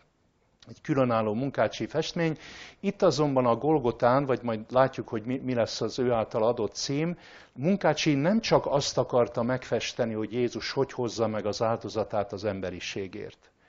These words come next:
hanem egy, még egy nagyon fontos dolgot, ami senki festőnek nem jutott az eszébe.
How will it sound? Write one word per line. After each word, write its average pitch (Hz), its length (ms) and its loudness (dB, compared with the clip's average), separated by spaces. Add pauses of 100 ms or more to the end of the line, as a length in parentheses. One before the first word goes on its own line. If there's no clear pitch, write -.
(280)
hanem 113 240 -2
egy, 110 140 0
még 135 340 0
egy 104 140 0
nagyon 107 300 2
fontos 107 400 -4
dolgot, 113 240 0
ami 104 140 -4
senki 196 540 0
festőnek 104 640 -4
nem 104 160 -4
jutott 92 340 -10
az 90 140 -10
eszébe. 92 560 -12